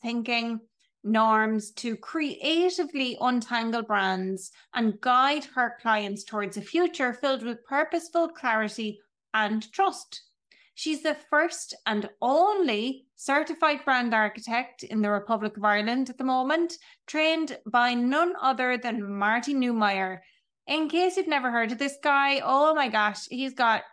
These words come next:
incredible books. I've read them all. This guy is a genius. He is the man who schooled Steve Jobs in brand strategy. Steve Jobs, the genius behind Apple.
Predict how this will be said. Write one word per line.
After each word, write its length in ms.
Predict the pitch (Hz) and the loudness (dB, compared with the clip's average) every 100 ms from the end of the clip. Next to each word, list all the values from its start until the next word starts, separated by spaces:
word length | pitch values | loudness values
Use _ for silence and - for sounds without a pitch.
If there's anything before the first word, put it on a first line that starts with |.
| _ - | _ -8
incredible 600 | 226 233 277 339 339 269 | -6 -2 0 2 2 4
books. 400 | 285 285 277 - 208 | 2 2 -2 -12 -8
I've 140 | 185 | -8
read 400 | 196 214 262 269 | -2 0 0 0
them 100 | 302 | 2
all. 480 | 262 247 247 240 - | 4 6 4 2 -6
This 180 | 220 262 | -10 -6
guy 140 | 294 285 | 0 0
is 120 | 254 | 0
a 60 | |
genius. 580 | 240 220 220 202 180 - - - _ | -4 -4 -2 -4 -6 -12 -20 -20 _
He 260 | 294 339 339 | -2 0 0
is 380 | - 262 233 - | 0 -2 -2 -8
the 320 | - 214 254 427 | -6 -2 0 0
man 520 | 359 247 226 240 254 | 0 2 2 0 -4
who 160 | 262 269 | -2 -4
schooled 720 | 254 - - 247 240 240 233 | -4 -8 -4 -2 -2 -2 -4
Steve 720 | - - - - 247 285 294 | -6 -16 -14 -6 -2 -2 -4
Jobs 840 | - 294 285 240 196 196 202 - - _ _ _ | -2 2 4 4 2 0 -10 -16 -18 _ _ _
in 220 | 233 220 | -2 0
brand 360 | 196 196 190 185 | 2 2 2 0
strategy. 720 | - 202 190 180 170 175 185 | -6 -2 -2 -4 -8 -8 -8
Steve 460 | 175 - 254 269 269 | -10 -4 -2 -2 0
Jobs, 560 | 285 294 330 311 - - _ _ - | 2 4 2 0 -8 -18 _ _ -6
the 80 | |
genius 480 | 220 208 262 277 269 | -6 -2 -2 0 -2
behind 400 | 262 247 240 220 - | -4 -4 -2 -4 -2
Apple. 540 | 196 208 - 196 - | -2 -2 -2 -2 -4